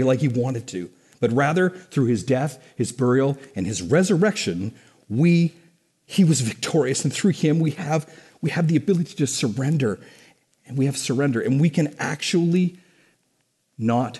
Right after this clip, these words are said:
suffer as he suffered. We receive the benefits of him suffering, and that is his life, eternal life. This certainty in prayer that John proclaims here has been tested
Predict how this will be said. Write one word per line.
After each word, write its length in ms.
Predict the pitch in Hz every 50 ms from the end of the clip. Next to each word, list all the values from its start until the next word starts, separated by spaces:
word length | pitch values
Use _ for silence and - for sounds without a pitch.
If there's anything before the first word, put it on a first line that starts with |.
| - -
suffer 680 | - - - - - - 120 - - - 123 113 113 110 - - -
as 180 | 104 101 - -
he 100 | - 95
suffered. 540 | - - - - - - - 73 - - _ _ _ _ _ _ _ _ _ _ _ _ _ _ _ _ _ _ _ _ -
We 240 | 113 117 127 135 135
receive 680 | 135 135 127 - - 123 110 110 104 104 101 101 - _ _ _ _ _ _ _ _ _ _ _
the 100 | - 95
benefits 520 | 82 - 123 110 113 110 - 117 98 -
of 120 | - 90 -
him 220 | - - 92 87
suffering, 520 | 85 - - 82 82 - - 80 80 76 - _ _ _ _ _ _ _ _ _ _ _ _ _ -
and 120 | 92 92
that 120 | 92 92
is 140 | 92 87 -
his 220 | - 110 90 - 90
life, 380 | 80 76 73 76 - - - _ _ _ _ _ _ _ _ _ _ _ _ _ _ _ _ -
eternal 360 | 98 - - 80 80 73 71
life. 380 | 65 64 - - - - - _ _ _ _ _ _ _ _ _ _ _ _ _ _ _ _ _ _
This 140 | - 127 113
certainty 520 | - - 147 131 123 165 147 - - 160 135
in 80 | 117
prayer 580 | 117 - - - 113 95 107 110 120 139 139 - - - - - - -
that 80 | 120
John 280 | 110 98 107 101 107 117
proclaims 460 | 113 - 110 - - 104 107 123 -
here 240 | - - 120 113 127
has 100 | 131 117
been 160 | 107 107 101
tested 600 | - - - - - 117 - - 107 80 76 -